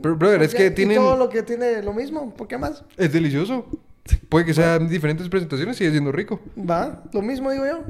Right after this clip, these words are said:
Speaker 2: las pastas.
Speaker 1: ¿Está bien?
Speaker 2: Y
Speaker 1: Por eso
Speaker 2: la
Speaker 1: dije, es cuestión de gustos.
Speaker 2: Ah, y, y la pizza.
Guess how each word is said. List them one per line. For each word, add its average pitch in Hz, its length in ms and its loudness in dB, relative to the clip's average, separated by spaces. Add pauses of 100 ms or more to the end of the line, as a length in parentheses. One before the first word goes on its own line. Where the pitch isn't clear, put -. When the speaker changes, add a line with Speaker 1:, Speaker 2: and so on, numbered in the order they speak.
Speaker 2:
las 151 200 -6
pastas. - 480 -8 (1500)
Speaker 1:
¿Está 165 220 0
bien? 247 200 0
Speaker 2:
Y 254 120 -4
Speaker 1:
Por 151 120 4
eso 170 120 6
Speaker 2:
la 190 60 10
Speaker 1:
dije, 233 200 8
es 165 120 2
cuestión 180 260 4
de 180 80 4
gustos. 214 320 0
Speaker 2:
Ah, 190 180 2
y, 208 280 0
y 277 40 -2
la 262 200 -2
pizza. 240 320 -8